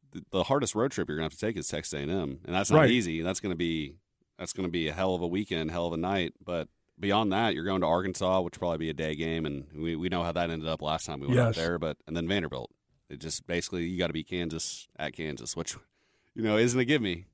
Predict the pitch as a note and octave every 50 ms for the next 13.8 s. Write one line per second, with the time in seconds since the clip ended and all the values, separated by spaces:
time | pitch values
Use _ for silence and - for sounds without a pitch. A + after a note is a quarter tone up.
0 | _ _ _ - F#2 F#2 D#2+ D#2+ E2 F2+ F2 E2+ D#2 - B1+ D#2 F2 F2 F2 E2
1 | D#2 - _ _ _ _ _ _ _ _ _ - F#2+ F#2+ - - F#2+ G2 G2+ G2
2 | G#2+ G#2+ G#2+ G#2 G2+ G#2 F#2+ F2+ F2 F#2+ F2+ F2 E2 E2+ D#2+ - - - - _
3 | _ _ - F2 E2 D#2+ E2+ E2+ D#2+ D#2+ D2 - F2+ E2 E2+ D#2 - - - -
4 | - - F2 F2 E2+ E2 - - F#2 F2 - - F2 E2 D2+ - D2 C#2+ C2+ A#1
5 | - - - - F#3+ - D4 C4 A#3+ F3 D3 D#3+ C#3+ - - D#3+ D#3 C#3+ C#3 B2+
6 | C3+ C3+ C3 - C3 A#2+ A2+ - C#3+ C3+ C3+ B2+ A#2+ C3+ C3+ B2+ A#2+ - - A#2+
7 | A#2 A2+ A2+ - - - E3 - D#3+ C#3+ C3+ C3 C3 C#3 D3 D3+ C#3 C3 B2+ B2+
8 | A#2+ A#2 - - B2+ A#2 A#2 G#2+ - - C#3+ D3 C#3 C3 A#2+ A2 - C3+ B2+ C3
9 | C3 B2+ B2 A#2 B2+ B2+ A#2+ A2+ - C3+ C3 B2+ A#2+ A#2+ A#2+ A#2+ A#2 A#2 A#2 A#2
10 | A#2 A2 - - _ _ _ _ _ _ _ - C3 A2+ D#3 D3+ C3+ C3+ B2 -
11 | - - D#3+ C#3+ C3 B2 C3+ - _ _ - C3+ C3 - C3+ A#2+ - - C#3+ C3
12 | C#3 B2 A2 - _ _ _ _ _ _ - D#3+ D3+ C#3+ C3 - D#3 C3+ B2+ B2
13 | A#2 - - C#3+ C3+ A#2+ A2+ - - - C3+ C3+ B2+ A2+ A2